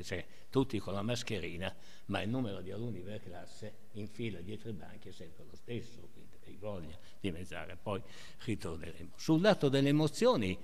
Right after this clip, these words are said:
l'emozione è fondamentale. Eh, Recalcati ce l'ha ricordato con l'ora di,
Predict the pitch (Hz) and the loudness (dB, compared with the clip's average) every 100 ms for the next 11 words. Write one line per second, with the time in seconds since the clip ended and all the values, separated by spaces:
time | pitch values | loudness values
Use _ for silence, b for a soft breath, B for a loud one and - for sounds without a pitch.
0 | B B B - 123 135 - - 92 - | B B B 2 2 2 0 0 0 -2
1 | - 95 - 92 92 92 90 113 143 113 | -2 -2 -2 -2 -2 -2 -2 0 2 0
2 | 80 82 - B B B B B 113 95 | 0 -4 -6 B B B B B -2 0
3 | 92 90 87 90 90 98 - 98 - 107 | 0 0 0 0 0 0 0 -2 2 2
4 | 104 107 - 98 92 92 - 95 92 104 | 2 -4 -4 -4 -2 -4 -4 -6 -6 -4
5 | 101 90 - 90 85 90 90 92 98 90 | -2 -4 -6 -8 -6 -6 -6 -4 -4 -6
6 | 87 82 78 76 76 78 | -6 -6 -6 -6 -6 -6